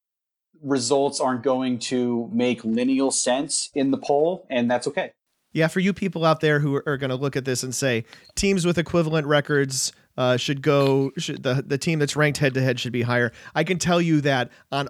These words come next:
Speaker 2: all twenty-five ballots that, uh, we received on Sunday, it did not happen that way. So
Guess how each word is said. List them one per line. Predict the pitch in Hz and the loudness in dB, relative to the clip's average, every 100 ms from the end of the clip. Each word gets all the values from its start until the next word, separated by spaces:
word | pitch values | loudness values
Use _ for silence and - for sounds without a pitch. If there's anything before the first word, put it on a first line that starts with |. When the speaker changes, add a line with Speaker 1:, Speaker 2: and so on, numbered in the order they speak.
| - | -4
Speaker 2:
all | 170 165 165 | 0 2 0
twenty-five | - 170 160 147 135 - 147 135 131 123 | -2 -4 -4 -2 -4 0 2 2 -2 -2
ballots | 139 120 113 95 | 0 0 -2 -6
that, | - 127 | -4 -4
uh, | 123 123 117 - | -2 -2 -2 -4
we | 127 123 | -4 -4
received | 123 113 135 123 120 | -4 -4 -2 -2 -4
on | - 117 | -6 -4
Sunday, | 113 135 120 113 104 98 - _ - | -4 -4 -2 -2 -2 -4 -10 _ -8
it | 131 | -6
did | 131 113 | -4 -6
not | 123 107 101 | -4 -4 -4
happen | 107 98 104 | -6 -6 -6
that | 95 85 | -6 -6
way. | 87 78 | -8 -8
So | 80 135 | -6 -6